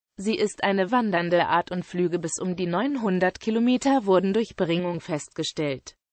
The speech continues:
Die weiteste Wanderung wurde mit eintausendvierhundertvierzig Kilometer im Jahr neunzehnhundertneun und achtzig festgestellt.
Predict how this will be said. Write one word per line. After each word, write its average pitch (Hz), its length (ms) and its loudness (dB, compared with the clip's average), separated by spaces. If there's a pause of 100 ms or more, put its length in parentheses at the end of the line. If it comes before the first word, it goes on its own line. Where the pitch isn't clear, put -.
(240)
Die 214 140 2
weiteste 202 560 2
Wanderung 247 540 2
wurde 180 220 2
mit 156 180 -4
eintausendvierhundertvierzig 220 1800 -2
Kilometer 165 580 -2
im 233 160 4
Jahr 220 240 6
neunzehnhundertneun 214 1040 0
und 170 280 -2
achtzig - 420 -4
festgestellt. 175 1040 -4